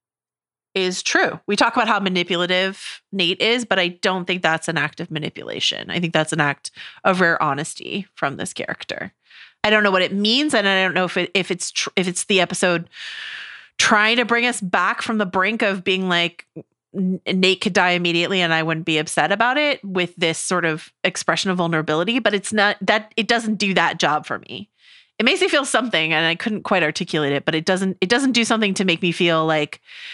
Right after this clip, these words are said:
Nate is a character I want to see prosper and thrive. I still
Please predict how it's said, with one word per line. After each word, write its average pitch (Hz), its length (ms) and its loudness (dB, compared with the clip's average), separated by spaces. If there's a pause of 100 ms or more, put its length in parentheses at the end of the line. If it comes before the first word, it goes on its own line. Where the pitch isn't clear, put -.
(220)
Nate 190 260 4
is 180 140 0
a 156 40 2
character 165 400 0
I 151 180 2
want 165 320 -2
to 170 80 -2
see 151 520 0 (680)
prosper 165 480 0
and 151 200 -2
thrive. 156 600 0
I 180 100 2
still 180 460 -2